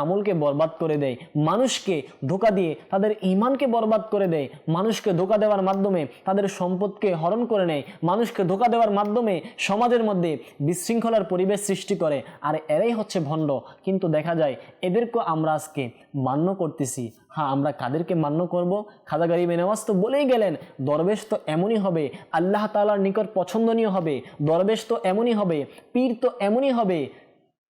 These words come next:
মুর্শিদ তো এমনই হবে, রাহবার তো এমনই হবে, রেহনুমা তো এমনই হবে। যিনি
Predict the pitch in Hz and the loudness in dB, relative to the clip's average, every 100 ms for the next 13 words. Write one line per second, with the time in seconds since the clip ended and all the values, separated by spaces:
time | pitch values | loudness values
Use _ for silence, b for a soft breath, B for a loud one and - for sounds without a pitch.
0 | _ 156 185 202 277 - - - 208 269 | _ 0 0 0 -4 -2 -4 -2 -2 0
1 | 294 254 196 156 117 B 147 180 - 202 | 2 2 0 -2 -4 B -4 -2 -2 2
2 | 240 220 240 202 220 285 262 226 170 135 | 2 2 -2 0 0 2 2 2 0 -4
3 | B B 147 196 233 233 233 240 233 202 | B B 0 2 2 2 2 0 0 0
4 | 269 294 240 180 143 B B 135 220 | 2 2 2 0 -2 B B 0 0